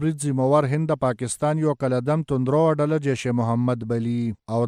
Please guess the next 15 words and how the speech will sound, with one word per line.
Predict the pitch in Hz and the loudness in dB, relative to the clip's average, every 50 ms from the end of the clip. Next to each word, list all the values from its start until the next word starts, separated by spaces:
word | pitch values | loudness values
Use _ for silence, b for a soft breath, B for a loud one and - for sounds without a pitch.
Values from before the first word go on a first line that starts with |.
| 127 | 0
د | 131 117 131 | 0 0 0
پاکستان | 127 123 - 139 123 - - - 156 170 175 175 | 0 0 -2 -4 -6 -6 -2 0 0 0 2 0
نه | 170 160 156 | 0 0 0
دغه | 165 160 170 165 | 0 0 0 0
ډلې | 165 170 175 175 165 160 | 0 0 0 0 0 0
مشر | 165 156 - 185 175 160 151 | -2 -2 -2 -2 0 0 2
مولانا | 143 139 151 165 170 170 165 160 156 | 2 4 4 2 2 2 2 2 0
مسعود | 139 - - 131 131 123 127 123 | 0 0 0 -2 0 0 0 0
اظهر | 131 160 180 180 160 | 2 0 0 0 -2
په | 151 131 139 | -2 -2 -2
ضد | 160 160 156 | -4 -2 -2
د | 160 139 - | -4 -2 0
کاروایۍ | 135 127 127 127 123 127 131 135 147 160 160 147 | 0 2 2 4 4 4 4 2 2 2 0 -2
مطالبه | 127 - 123 120 117 120 117 117 123 120 - - | -2 0 0 0 0 0 0 0 -2 -2 -2 -2
کوي. | 117 117 113 120 120 120 | -2 0 0 0 -2 0